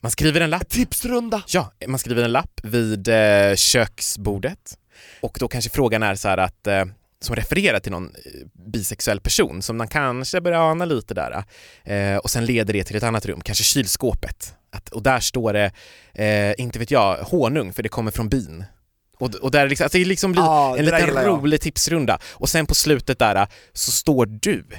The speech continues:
Speaker 1: själv i rummet.
Speaker 2: Mm.
Speaker 1: Då kanske sista, så här, öppna dörren så ska ni få träffa någon som är bisexuell. Och där står du.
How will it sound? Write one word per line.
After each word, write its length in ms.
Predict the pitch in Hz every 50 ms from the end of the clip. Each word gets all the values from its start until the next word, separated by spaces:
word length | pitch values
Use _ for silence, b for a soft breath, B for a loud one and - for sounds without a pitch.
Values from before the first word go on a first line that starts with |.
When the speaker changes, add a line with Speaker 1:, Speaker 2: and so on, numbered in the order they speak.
| - -
Speaker 1:
själv 560 | - - - - 196 151 76 67 78 78 - 101 - _ _ -
i 300 | 120 110 101 90 82 - - _ _
rummet. 580 | - - 120 143 120 90 - - - - - - _ -
Speaker 2:
Mm. 220 | 131 117 107 95 82 -
Speaker 1:
Då 140 | _ 123 139
kanske 220 | - 151 147 139 139
sista, 560 | - 156 143 - - - 160 139 110 104 - -
så 120 | - -
här, 180 | 104 101 101 -
öppna 320 | 143 143 - - - 139 127
dörren 300 | 131 143 139 113 101 90
så 40 | -
ska 100 | - 101
ni 80 | 98
få 80 | - -
träffa 280 | - 113 101 - -
någon 380 | 110 107 95 85 85 80 92 113 -
som 200 | - - 104 92
är 300 | - 90 87 87 85 92 -
bisexuell. 600 | - 92 95 90 - 95 - - - 117 65 - - _ _ _ _
Och 140 | - 220 208
där 120 | 160 135
står 240 | 117 - - 113 107
du. 140 | 101 156